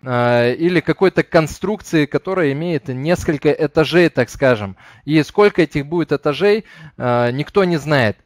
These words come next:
То есть этот пласт, это основание стало народное финансирование. То есть люди от, э, пятидесяти долларов, э, инвестировали. И на тот момент, э, э, очень много людей именно небольшими суммами инвестировали.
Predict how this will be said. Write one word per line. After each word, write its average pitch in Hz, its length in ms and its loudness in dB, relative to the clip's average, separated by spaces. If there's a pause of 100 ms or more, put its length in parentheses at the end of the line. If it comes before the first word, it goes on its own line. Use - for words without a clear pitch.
(160)
То 160 100 0
есть - 280 -2 (200)
этот 190 360 4
пласт, 160 380 4
это 180 260 0
основание 156 800 2
стало 165 400 2
народное 135 480 -2
финансирование. 127 760 -6
То 120 120 -10
есть - 180 -12
люди 190 440 -2 (300)
от, 190 300 0
э, 143 340 4
пятидесяти 170 640 -4
долларов, 156 580 4 (380)
э, 127 400 0
инвестировали. 156 960 4 (920)
И 151 260 2
на 143 120 4
тот 170 240 -2
момент, 147 500 0
э, 139 40 0
э, 123 1120 0
очень 165 360 -2
много 165 320 2
людей 143 400 2
именно 147 300 -2
небольшими 165 640 2
суммами 139 540 -6
инвестировали. 165 720 0